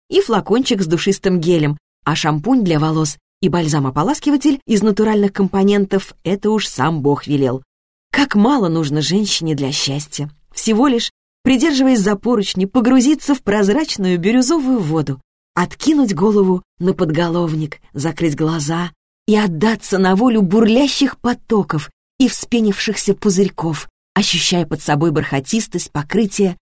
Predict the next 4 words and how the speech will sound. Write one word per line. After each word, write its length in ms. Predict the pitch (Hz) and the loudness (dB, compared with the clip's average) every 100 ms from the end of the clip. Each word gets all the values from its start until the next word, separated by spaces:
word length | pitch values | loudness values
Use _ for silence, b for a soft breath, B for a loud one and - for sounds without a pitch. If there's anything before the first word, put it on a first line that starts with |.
| - | -6
роскошной 760 | 190 156 - 170 185 - 160 151 | -2 -2 -2 0 -2 -2 -2 0
ванной. 540 | 135 147 139 143 139 - _ _ _ _ | 0 0 0 -4 -6 -12 _ _ _ _
Умная 360 | 208 175 156 151 | 2 2 2 2
электроника 680 | 135 - 143 135 170 277 | 0 -2 -2 0 -2 -4